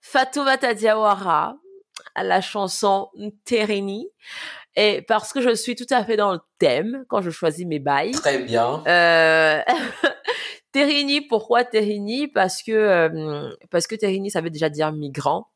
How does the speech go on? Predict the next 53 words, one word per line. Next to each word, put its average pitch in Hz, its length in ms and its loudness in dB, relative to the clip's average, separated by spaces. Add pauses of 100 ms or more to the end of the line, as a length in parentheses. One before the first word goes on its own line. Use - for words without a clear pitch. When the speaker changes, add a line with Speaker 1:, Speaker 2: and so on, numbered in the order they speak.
(460)
Speaker 2:
Mhm. 135 320 0 (240)
Speaker 1:
Migrant, 143 560 -2
migrant, 151 320 0
le 151 100 2
terme 147 300 -4
migrant. 143 520 -2 (360)
Et 165 180 2
en 165 140 4
gros, 202 260 4
euh, 175 140 4
de 156 100 -2
ce 160 80 -4
que 214 80 -4
j'ai 190 140 2
lu 185 160 -2
sur 170 240 -2
Internet, 143 500 -2
parce 147 140 -12
que 165 80 -8
je 151 80 -12
savais 143 240 -2
pas 165 200 0
du 143 140 -12
tout 151 140 -20
ce - 60 -20
que - 60 -20
ça 143 140 -10
voulait 135 180 -10
dire, 139 120 -10
je - 80 -12
savais 156 160 -8
juste 170 160 -10
que - 60 -18
la 151 40 -20
chanson 143 220 -10
était 139 160 -14
belle. 131 340 -4 (480)
Mais, 156 320 4
euh, 143 680 4
mais 151 140 2
en 156 140 2
gros, 165 180 0
elle 180 100 2
parle 160 260 2
de 143 100 -6
ça, 160 340 2
elle 156 80 -2
parle 151 240 0
d'un 151 140 -2
monde, 147 400 -10
euh, 135 320 -4 (400)
où, 151 240 -4
euh, 135 580 -4